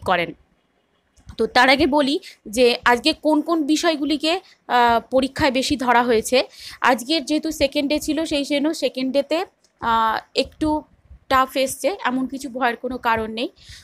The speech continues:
তো যে বিষয়গুলি, আহ, আমার সামনে এসছে সেইগুলি হলো যে স্পেশাল পেপারের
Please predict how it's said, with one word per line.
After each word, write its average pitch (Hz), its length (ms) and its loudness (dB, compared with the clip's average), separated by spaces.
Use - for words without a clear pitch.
তো 226 300 -2
যে 269 280 2
বিষয়গুলি, 330 680 -2
আহ, 233 320 0
আমার 254 260 0
সামনে 285 380 0
এসছে 277 200 -4
সেইগুলি 262 400 -2
হলো 262 260 -2
যে 220 320 0
স্পেশাল 311 480 2
পেপারের 339 380 0